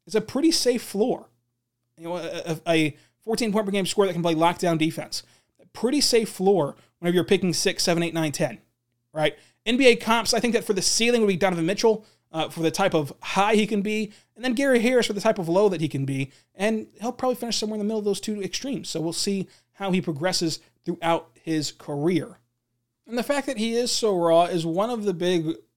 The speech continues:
kind of knocks on him. And look, he fell to six, right? <laughs> It's gonna be very hard for anyone to crack into that top five entering this season,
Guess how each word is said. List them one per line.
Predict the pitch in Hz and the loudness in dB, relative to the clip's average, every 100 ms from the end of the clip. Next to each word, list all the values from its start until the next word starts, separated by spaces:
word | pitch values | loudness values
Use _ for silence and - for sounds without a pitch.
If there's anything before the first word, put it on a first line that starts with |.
| _ _ | _ _
kind | 170 | -4
of | 165 143 131 _ _ _ | -2 -2 -8 _ _ _
knocks | 160 170 202 226 - | -8 -4 -4 -2 -2
on | 156 | -2
him. | 147 190 | -2 -2
And | 180 160 - _ _ - | -2 -4 -6 _ _ 2
look, | 180 - _ - | 2 2 _ -10
he | 170 240 | 2 2
fell | 254 190 | 4 2
to | |
six, | - 156 - - | 0 -2 -4 -8
right? | - 151 156 127 | -4 -2 0 2
<laughs> | |
It's | 220 208 220 | 6 6 6
gonna | 175 180 185 | 0 0 2
be | 175 | 0
very | 156 190 190 170 165 - _ | 2 4 6 4 2 -8 _
hard | - 175 156 147 | 2 4 4 2
for | - 160 | -4 -6
anyone | 180 196 196 151 135 131 - _ _ _ | -2 0 2 2 0 -2 -10 _ _ _
to | 151 | -14
crack | - 196 165 | 0 2 2
into | 175 160 | 2 0
that | 147 | 0
top | 170 147 - | -4 -6 -4
five | 165 156 143 | -2 -2 -2
entering | 156 165 160 151 151 - | -2 -2 0 0 -4 -8
this | 156 147 156 | -10 -4 -2
season, | - 180 165 143 131 | -2 -4 -6 -6 -8